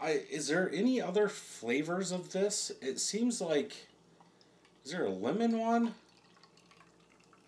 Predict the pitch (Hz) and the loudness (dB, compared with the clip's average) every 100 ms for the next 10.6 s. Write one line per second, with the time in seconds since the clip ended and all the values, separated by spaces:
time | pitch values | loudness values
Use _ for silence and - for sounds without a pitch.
0 | - 180 - - 175 90 117 - - 165 | -16 -14 -14 -8 -6 -6 -8 -12 -10 -6
1 | 135 135 110 90 95 139 - - - _ | -4 -4 -4 -6 -8 -8 -10 -14 -20 _
2 | - - - _ _ - _ _ - - | -20 -20 -20 _ _ -20 _ _ -20 -20
3 | - - 135 110 107 104 98 95 101 95 | -14 -6 -4 -2 -2 -4 -6 -6 -6 -6
4 | - 101 98 98 - _ _ _ _ _ | -8 -8 -6 -10 -12 _ _ _ _ _
5 | _ _ _ _ - _ _ _ - 117 | _ _ _ _ -20 _ _ _ -6 -2
6 | 123 127 131 127 120 - _ _ _ _ | 0 2 0 0 -4 -8 _ _ _ _
7 | _ _ _ _ - - - - - 196 | _ _ _ _ -20 -20 -20 -8 2 4
8 | 247 247 220 190 185 156 127 - - - | 4 2 4 6 6 4 0 -2 -4 0
9 | 143 160 170 - 160 151 135 113 123 117 | 4 4 2 0 0 2 2 2 0 0
10 | - 92 90 101 - | -2 -4 -4 -2 -2